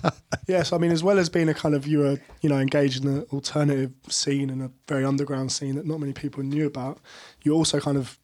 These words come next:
being subversive at home, you know, you were, like, sneaking out and doing these things and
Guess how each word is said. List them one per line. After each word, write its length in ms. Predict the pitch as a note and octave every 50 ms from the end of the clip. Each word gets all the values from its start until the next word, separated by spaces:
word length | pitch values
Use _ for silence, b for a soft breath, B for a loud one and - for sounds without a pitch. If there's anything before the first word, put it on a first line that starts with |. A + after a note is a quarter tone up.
| _ _ _ _ -
being 140 | - D3 C#3
subversive 600 | - - C#3+ C3+ D3 C#3+ C#3 - - D3+ C3+ C#3
at 80 | -
home, 340 | - - D3+ D#3 D3 C3+ C3
you 60 | B2+
know, 60 | C3
you 160 | C3 B2+ B2 B2+
were, 80 | C3
like, 240 | B2+ B2+ B2+ C3 - - _
sneaking 420 | - - - D3 C#3 C3+ - C#3
out 260 | C3+ C3+ C3 C3 C3+ D#3
and 180 | C3+ C3 C3 - - B B B B B B -
doing 180 | D#3+ D3+ D3
these 200 | C#3+ C#3+ C3+ -
things 300 | - D3 C#3+ C#3+ C#3 C3
and 220 | C3 C3 C3 B2